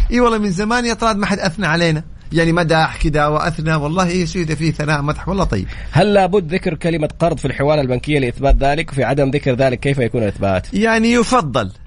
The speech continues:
Speaker 1: أكيد يفضل إنك أنت
Speaker 2: أوكي.
Speaker 1: تذكر إنه هذه قرض، أكيد أفضل كثير يعني.
Speaker 2: يعني الحوالة لحالها إثبات.
Speaker 1: إثبات، ولكن كمان قرض يبقى إيه، هذا شيء ممتاز جدًا.
Speaker 2: الشركة
Speaker 1: آه.
Speaker 2: تعطينا إجازة كل سنتين وتعطينا راتب واحد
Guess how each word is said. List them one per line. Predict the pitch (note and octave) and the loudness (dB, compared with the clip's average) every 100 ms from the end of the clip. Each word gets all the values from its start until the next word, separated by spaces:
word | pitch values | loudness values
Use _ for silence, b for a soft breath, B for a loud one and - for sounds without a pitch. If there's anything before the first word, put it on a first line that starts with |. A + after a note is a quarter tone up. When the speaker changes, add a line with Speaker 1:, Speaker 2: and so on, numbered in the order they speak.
| - - | -18 -8
Speaker 1:
أكيد | D#3 D#3+ A3+ D#3 | -6 -6 -6 -2
يفضل | D#3 F#3 C#3+ B2 | -2 0 -2 -2
إنك | B2+ B2+ | -2 -4
أنت | E3+ - | -4 -4
Speaker 2:
أوكي. | G2+ | -2
Speaker 1:
تذكر | C3 F2+ | -2 0
إنه | C#3+ C#3+ | 2 2
هذه | D#3+ | 2
قرض، | C#3 - F#3+ F#3 | 0 0 -2 -2
أكيد | F#3 G#3 G3 | -6 -4 -4
أفضل | F#3 A#2 B2 | -4 -4 -4
كثير | G#2+ C3+ D#3 G#2+ | -4 -2 -2 -2
يعني. | D#2+ | 0
Speaker 2:
يعني | G#2+ A#2+ C3 B2 | 0 2 0 0
الحوالة | B2+ B2+ D#3+ F#3 | 0 2 2 2
لحالها | E3+ F3 G#3 G#3+ A#3 F3 | 2 2 2 2 2 0
إثبات. | C3+ C3+ | -2 -2
Speaker 1:
إثبات، | D#3+ E3+ D3+ A2+ | -2 0 0 0
ولكن | B2+ E3 F3 E3+ | -4 -2 -4 -6
كمان | D#3 F3+ A3 | -8 -4 -4
قرض | F#3+ A#3 C4 C4 | -2 -2 -2 -2
يبقى | F#3+ E3 | -2 0
إيه، | F#3+ G#3 G3 - F3 | 0 0 -2 -2 -2
هذا | E3 | -2
شيء | D#3+ E3+ | -2 -4
ممتاز | D3+ E3+ C3+ A#2+ | -2 0 0 -2
جدًا. | F2+ F2+ - B B B B - | -4 -4 -6 B B B B 2
Speaker 2:
الشركة | C3 C3 - F#3 G3 G3 | 2 2 0 2 4 4
Speaker 1:
آه. | |
Speaker 2:
تعطينا | F3+ C#3 F3+ F#3 D3+ | 2 0 2 2 4
إجازة | C#3+ E3+ D#3+ | 4 2 2
كل | D#3 F#3+ F#3 | 0 0 0
سنتين | E3+ D3+ D3 C#3+ C3 C#3+ | 2 2 2 0 0 -2
وتعطينا | A#2+ A#2+ C#3 D#3+ | -4 -2 0 2
راتب | D3 E3+ D#3 C3+ | 4 2 0 -2
واحد | D#3 D#3 E3 D#3 | 0 0 -2 -2